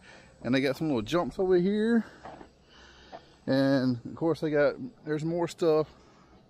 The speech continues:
back out that way somewhere. But, uh, me and my kid, we're gonna go, go explore a little bit and see what we can find. So stay tuned and see what we get into.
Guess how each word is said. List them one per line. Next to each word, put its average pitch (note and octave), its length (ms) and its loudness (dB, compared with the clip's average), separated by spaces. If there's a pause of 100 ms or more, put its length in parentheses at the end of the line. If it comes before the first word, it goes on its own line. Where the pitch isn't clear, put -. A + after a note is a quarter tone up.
(600)
back D#3 220 0
out D#3 200 2
that D3 180 0
way D3 260 0
somewhere. D3 460 0
But, A2+ 200 -4 (720)
uh, D3 320 2
me F#3 140 -4
and G3 100 -2
my F#3 60 -2
kid, G3+ 300 2
we're G#3 100 -6
gonna F#3 160 -6
go, E3 240 -2 (220)
go G#3 140 2
explore G3 440 0
a G3+ 40 -4
little G3 120 2
bit F#3+ 220 2
and G#3 100 -8
see F#3+ 160 0
what F#3+ 200 -2
we G#3 80 -2
can G#3 160 -6
find. A3+ 380 -2
So A#2 240 -6 (340)
stay - 200 -4
tuned A#3 380 0
and C3 120 -2 (880)
see - 160 -2
what F3+ 120 0
we F#3 80 -2
get F#3 140 -4
into. G3 340 -4